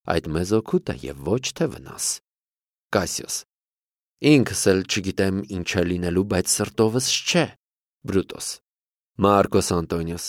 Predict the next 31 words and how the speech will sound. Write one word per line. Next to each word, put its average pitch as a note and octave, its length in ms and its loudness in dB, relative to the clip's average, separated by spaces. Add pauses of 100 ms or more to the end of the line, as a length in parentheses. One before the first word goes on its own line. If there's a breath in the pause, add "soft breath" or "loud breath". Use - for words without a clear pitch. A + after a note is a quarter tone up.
(220)
ահա G2 320 6
նա, E2 180 -4 (160)
վերցրու G#2 520 8
դու F2+ 160 0
Կեսարի E2 480 0
դին։ D2+ 280 -12 (540)
Քո A#2 120 8
դամբանական G#2+ 720 6
ճառի A#2+ 300 6
մեջ, A#2+ 240 4
սակայն, A2+ 480 4
չպարսավես C3 840 2
մեզ։ D2 320 -2 (600)
Ինչքան B2+ 640 4
մտքովդ A#2+ 460 6
կարող A2+ 340 6
է A#2 60 6
անցնել, A2 600 4
գովիր A#2 580 6
Կեսարին F2+ 680 4
և G2 220 8
ասա, G2 260 4
որ G#2+ 240 8
մենք G#2 240 2
իրավունք B2 480 6
տվինք, G2+ 420 2
որ F2+ 220 6
նրան F2+ 320 2
գովես։ E2 400 2 (680)
Այլապես F#2+ 640 6
դու G2 160 6